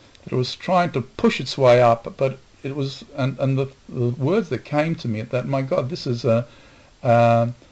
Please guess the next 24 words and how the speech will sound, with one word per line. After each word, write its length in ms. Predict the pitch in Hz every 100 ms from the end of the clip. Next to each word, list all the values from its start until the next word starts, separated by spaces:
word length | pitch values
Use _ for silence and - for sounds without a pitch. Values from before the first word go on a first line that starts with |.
| _ _ _ _ -
unstoppable 760 | 175 180 - - 175 139 135 127
force 640 | - 226 170 98 - -
against 440 | 120 135 135 -
an 100 | 120
immovable 580 | 131 143 143 127 123 120
object. 520 | 143 127 113 95 - - - - - _ _ -
What 180 | 165 165
will 140 | 127
happen? 360 | 170 196 98 113
I 60 |
think 160 | 131 107
my 140 | 110
head 160 | 165 254
will 120 | 151
explode." 500 | 113 - 117 101 95 - - - - - - - - -
So, 800 | - 143 139 143 143 143 135 - - - -
uh, 1000 | - - - - - - - - - 131
and 100 | 139
my 240 | 147 147
eyes 460 | 160 175 180 170 -
were 300 | 131 127 123 - - - - - _ - - -
sort 260 | - - 139
of 80 | 127
fluttering 600 | - 156 180 - 120